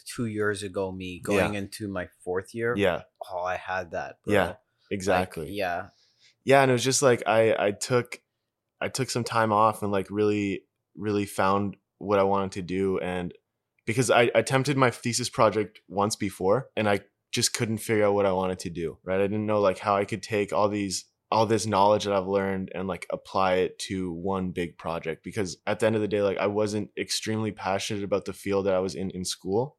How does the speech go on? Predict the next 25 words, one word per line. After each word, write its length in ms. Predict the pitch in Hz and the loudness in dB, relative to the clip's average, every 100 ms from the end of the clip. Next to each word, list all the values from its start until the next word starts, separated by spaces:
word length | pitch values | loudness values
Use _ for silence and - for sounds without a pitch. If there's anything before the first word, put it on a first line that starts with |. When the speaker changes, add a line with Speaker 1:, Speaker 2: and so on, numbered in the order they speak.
| _ _ _ _ - | _ _ _ _ -4
Speaker 2:
I 60 | |
was 160 | 101 98 101 | -2 -4 -8
far 240 | - 113 113 | 0 2 4
more 140 | 107 | 2
passionate 400 | - 98 95 104 | 0 -2 0 -2
about 180 | 98 92 | 0 2
what 120 | 92 | 2
I 40 | |
was 160 | 90 87 | 0 -2
learning 380 | 90 85 85 - | -4 -4 -6 -8
outside 380 | 85 - 80 73 | -8 -8 -10 -10
of 100 | - | -14
school. 320 | - - - | -16 -20 -8
So 520 | - 104 101 98 - - | -2 4 4 4 0 -4
I 80 | - | -6
couldn't 280 | 113 135 127 | -2 -2 -2
figure 280 | - 131 120 | 0 2 4
out 120 | 110 | 6
what 120 | 113 | 6
I 60 | 110 | 4
wanted 240 | 107 104 | 4 0
to 80 | 107 | -4
do, 300 | 92 101 95 | -4 -2 -2
and 160 | - | -2
I 100 | 92 | -4